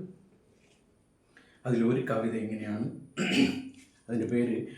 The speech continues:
ശ്രീനിയുടെ കവിതയാണ്. സത്യമായിട്ടും ഇതൊന്നും. ഞാൻ കുടിയനായിട്ടുണ്ടെങ്കിൽ കോളേജ്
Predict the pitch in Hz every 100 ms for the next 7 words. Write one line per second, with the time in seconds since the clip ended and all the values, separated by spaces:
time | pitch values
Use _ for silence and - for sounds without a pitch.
0 | - - _ _ - - 117 127 135 113
1 | 107 107 104 104 165 - - - 123 -
2 | - 160 160 160 160 156 147 - - -
3 | 135 127 120 120 107 - - - _ _
4 | _ _ _ _ _ _ _ _ _ _
5 | _ _ 123 127 135 151 170 - - -
6 | - 139 131 151 170 160 151 147 131 120
7 | 120 117 104 - - - _ _ _ -
8 | 135 135 147 180 180